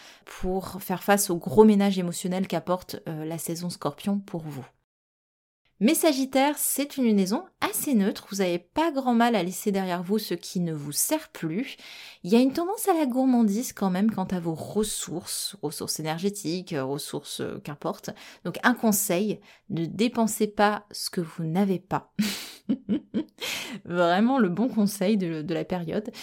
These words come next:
Ça vous évitera de vous avancer trop vite sur des choses, sur des engagements que vous ne pourrez pas assumer par la suite. Donc la période vous recommence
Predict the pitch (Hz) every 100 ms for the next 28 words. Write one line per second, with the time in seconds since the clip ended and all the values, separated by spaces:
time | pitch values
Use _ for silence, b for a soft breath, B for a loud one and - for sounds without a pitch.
0 | B B B _ - - 233 233 240 233
1 | - 285 247 220 202 208 226 233 240 -
2 | - 214 233 - 208 190 175 202 185 180
3 | 170 160 156 175 - 294 294 208 185 175
4 | 214 208 202 240 233 208 185 180 - 208
5 | 196 202 269 277 - 196 - 214 208 196
6 | 175 - - - - B B B B B
7 | B B - 170 202 226 240 262 233 202
8 | 196 202 202 185 - -